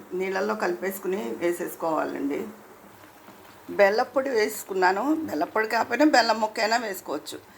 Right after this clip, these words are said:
ఇందులో ఇష్టమైన వాళ్ళు కొంచెం తీపి ఎక్కువ వేసుకుంటే బాగుంటుంది, లేదా ఊరికే కొంచెం వేసి వేయనట్టు వేసుకున్నా బాగుంటుంది.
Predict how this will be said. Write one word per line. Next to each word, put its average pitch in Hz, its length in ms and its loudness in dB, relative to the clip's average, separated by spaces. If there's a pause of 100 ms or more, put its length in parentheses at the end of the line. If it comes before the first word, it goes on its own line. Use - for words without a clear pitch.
(280)
ఇందులో 254 200 4
ఇష్టమైన 277 440 0
వాళ్ళు 269 180 4
కొంచెం 294 380 2
తీపి 262 340 -6
ఎక్కువ 240 220 -4
వేసుకుంటే 240 420 -4
బాగుంటుంది, 208 920 2
లేదా 240 420 0 (600)
ఊరికే 311 180 -2
కొంచెం 285 480 2 (180)
వేసి 226 300 2
వేయనట్టు 220 420 -2
వేసుకున్నా 202 480 -2
బాగుంటుంది. 151 680 0